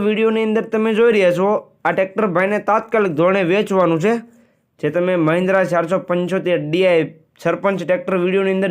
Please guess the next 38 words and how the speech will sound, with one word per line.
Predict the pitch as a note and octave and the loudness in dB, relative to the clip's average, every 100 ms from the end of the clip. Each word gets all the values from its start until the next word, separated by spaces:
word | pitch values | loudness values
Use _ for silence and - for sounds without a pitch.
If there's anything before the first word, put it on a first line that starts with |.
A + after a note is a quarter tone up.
| F3 | 0
જોઈ | G#3+ | 2
રહ્યા | F#3 E3 | 2 0
છો, | F#3 G3+ G3 _ _ _ _ _ - | 0 -4 -6 _ _ _ _ _ -4
ભાઈને | E3 G3+ G3 | 0 0 0
તાત્કાલિક | G#3 - G#3+ G#3+ D#3 | -2 0 0 0 2
ધોરણે | E3 F#3+ F3+ | 0 2 0
વેચી | F#3+ F#3+ E3+ | 0 -2 -2
દેવાનું | D#3+ F3+ F3+ F3 | 2 2 2 0
છે. | A#3 A#3 - _ _ _ - F#3+ | -2 -2 -10 _ _ _ -6 -4
એકદમ | F#3 A3 G#3 | -2 -2 0
સારી | G3 A3 A3 | 0 0 0
કન્ડિશન | A3 G#3+ A3 F#3+ | -2 0 0 0
અને | G3 G3 F3 | -2 0 2
પાવરફુલ | G3 G#3 F#3+ G#3 G3+ E3 | 2 0 0 -2 -2 0
ટ્રેક્ટર | F#3+ F#3+ G3+ F#3 | -2 -2 -4 -2
તમને | F#3+ G3 D3 | -2 0 0
જોવા | F3 F#3+ F3 | 2 2 2
મળશે. | E3+ E3+ F#3 - | 0 0 -4 -4
તો | F#3 | -4
ખેડૂત | G#3+ G#3+ F#3+ | -2 0 2
ભાઈઓ, | A3 G#3 D3+ | 2 2 2
વીડિયો | E3 G3 F#3+ | 2 0 0
તમે | G3 F#3+ F#2 | -2 0 -2
આખો | D3 F#3 C#3 | -2 -2 -2
જોતા | C#3 E3+ F3 | 0 0 2
રહેજો, | F#3 A3+ A3+ - - - _ _ - | 2 0 -2 -14 -20 -20 _ _ -6
જેથી | C#3+ F#3 | -2 0
ટ્રેક્ટરની | F3+ F3+ G3 G3 F#3+ | 0 0 -2 0 0
બધી | F#3 G3+ G3+ | 0 0 -2
તમને | G#3 G#3 G3+ | 0 0 2
માહિતી | G#3+ G3+ D#3+ D#3 | 0 0 2 2
મળી | E3+ F#3+ | 2 2
જાય. | G3+ G3 _ _ _ _ - | 0 -4 _ _ _ _ -4
અને | F#3 G3 | 0 2
મારી | G#3+ A3 A3+ | 2 2 0
ચેનલ | G#3 G3 F#3+ | 0 0 2
મહાદેવ | G#3 F#3+ G3 | 2 2 0
ટ્રેક્ટર્સ | G3 F#3+ G3+ F3+ | 0 -2 0 -2